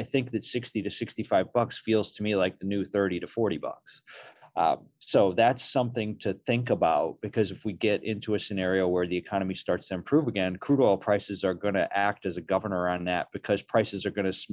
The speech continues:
move higher very fast. So I, I, I think it's something to, to keep an eye on, to be sure.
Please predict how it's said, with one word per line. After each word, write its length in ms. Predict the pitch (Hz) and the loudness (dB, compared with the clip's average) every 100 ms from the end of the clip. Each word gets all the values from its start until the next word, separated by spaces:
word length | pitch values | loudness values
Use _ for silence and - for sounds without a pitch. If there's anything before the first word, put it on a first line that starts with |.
| - | -6
move 300 | 101 107 98 | -2 0 -2
higher 460 | - 107 98 87 | -2 0 2 2
very 360 | 80 104 98 92 | 0 0 2 2
fast. 600 | - 90 73 - - - - - - - - | 0 -4 -4 -6 -14 -16 -20 -20 -20 -20 -18
So 380 | - 110 92 85 - | -2 2 4 2 -2
I, 80 | |
I, 200 | 104 98 101 104 | -4 0 -2 -2
I 80 | 107 | -2
think 200 | 117 117 | -4 -2
it's 180 | 104 - | -4 0
something 380 | 117 120 104 | -2 0 -2
to, 300 | 92 98 92 | 0 0 0
to 160 | 80 101 | -2 -8
keep 340 | - 120 104 - - | -6 -4 -4 -6 -8
an 100 | 92 | -4
eye 300 | 73 110 117 | 0 2 2
on, 220 | 101 95 - | 2 0 -6
to 80 | |
be 140 | - 92 | -8 -6
sure. 640 | - 147 120 95 92 85 | 0 2 4 4 2 0